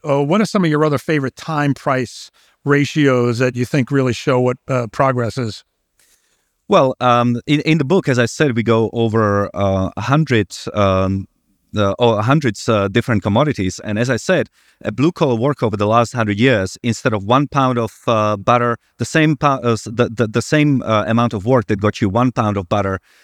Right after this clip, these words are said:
Speaker 2: uh, will now get you seventeen pounds of butter. Uh, the same amount of work that got you one pound of ham will now get you, um,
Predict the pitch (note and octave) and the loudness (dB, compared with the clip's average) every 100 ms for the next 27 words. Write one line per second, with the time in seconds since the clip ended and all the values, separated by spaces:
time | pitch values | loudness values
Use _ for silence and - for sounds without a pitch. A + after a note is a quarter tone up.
0 | _ - G2+ G2 G2 G#2+ A2 G#2 G#2+ - | _ -4 0 0 2 2 2 2 0 -2
1 | G2 - B2 A#2+ C3 A#2+ A#2 A#2+ A2+ G#2+ | -4 0 0 2 2 2 2 0 0 -2
2 | F2 G#2+ G#2+ G#2 _ _ _ - G2 G2+ | 0 0 0 -4 _ _ _ -2 0 0
3 | G2 - - A2+ - D#3 C3+ A#2+ G#2+ A#2 | -2 -8 -10 -4 0 2 2 0 0 0
4 | G#2+ G2+ G#2 G#2+ F#2+ A#2+ B2+ C3+ A#2+ A2 | 0 -2 -2 -2 0 0 0 0 0 0
5 | A#2 G#2+ G#2 G2+ G#2 G#2+ G#2+ G2+ - G2 | -2 0 0 0 0 0 0 -2 -2 0
6 | F#2+ F#2+ - G2+ F#2+ F#2+ F#2+ | 0 -2 0 2 2 0 -2